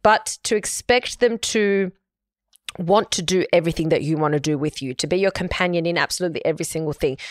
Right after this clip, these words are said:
to be your plus one at every single event just because you want to be there and because they love you, they should want to be there too, that kind of shit, that's putting too much on another individual, okay? You are two individuals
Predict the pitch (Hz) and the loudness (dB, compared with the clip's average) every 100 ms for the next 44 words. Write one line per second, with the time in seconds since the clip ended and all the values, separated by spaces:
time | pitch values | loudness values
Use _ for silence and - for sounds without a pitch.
0 | - 185 185 185 - 180 - 180 175 - | -6 -2 2 0 0 -2 0 0 0 0
1 | 170 175 - 175 165 160 156 139 - 190 | -2 -2 -2 -2 0 0 0 -2 -4 -6
2 | - 147 151 165 156 156 156 151 147 - | -6 -6 -2 0 0 2 2 0 -4 -6
3 | 156 165 156 156 156 165 151 156 - 160 | 0 0 2 2 0 -2 0 0 0 -2
4 | 160 151 156 147 147 - 156 147 - - | -2 0 -2 0 -2 -2 -4 -2 -2 -2
5 | 165 - - 131 110 - - - - 202 | -4 -4 -2 -2 -2 -6 -12 -20 0 2
6 | 220 - 254 240 - 214 180 170 - 165 | 2 0 0 0 -2 -2 2 0 0 0
7 | 156 151 139 - 143 127 117 60 - _ | 0 0 0 -2 -4 -4 -6 -8 -16 _
8 | - 185 196 254 - - 190 196 196 190 | -4 2 2 0 -6 -10 -2 2 2 2
9 | - 247 247 - 220 190 156 196 180 156 | 0 0 0 0 -2 0 0 0 0 -2
10 | 110 240 - | -2 -2 -6